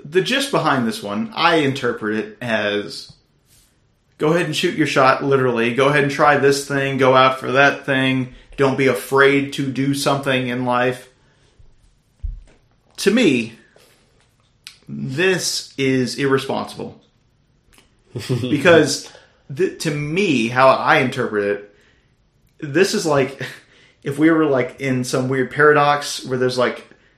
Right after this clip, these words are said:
Speaker 1: a million parallel universes.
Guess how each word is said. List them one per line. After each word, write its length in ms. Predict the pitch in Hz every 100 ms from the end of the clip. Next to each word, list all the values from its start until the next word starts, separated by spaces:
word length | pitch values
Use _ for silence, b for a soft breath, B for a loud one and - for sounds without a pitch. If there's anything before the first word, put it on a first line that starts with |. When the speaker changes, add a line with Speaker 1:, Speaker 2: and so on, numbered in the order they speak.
| _ -
Speaker 1:
a 100 | 127
million 520 | 131 135 143 139 127
parallel 500 | - 135 127 131 120
universes. 840 | 113 127 127 131 127 127 123 -